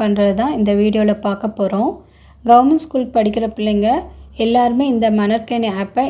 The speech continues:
இன்ஸ்டால் பண்ணியிருக்கணும். கண்டிப்பா லாகின் பண்ணி அதை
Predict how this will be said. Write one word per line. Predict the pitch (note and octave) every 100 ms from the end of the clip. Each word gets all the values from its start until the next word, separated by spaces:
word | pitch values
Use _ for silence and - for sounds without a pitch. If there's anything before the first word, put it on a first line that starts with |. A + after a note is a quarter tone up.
| G#3+
இன்ஸ்டால் | A3 G#3 A#3 A3
பண்ணியிருக்கணும். | G3+ G3+ G3+ - G3+ A3 D#4+ E4+ - - - - -
கண்டிப்பா | A3+ A3+ A3 C4 A3
லாகின் | G3+ G3+ A#3 A3+
பண்ணி | G#3+ G#3 A3 C#4+ F4 - - - A#3
அதை | G#3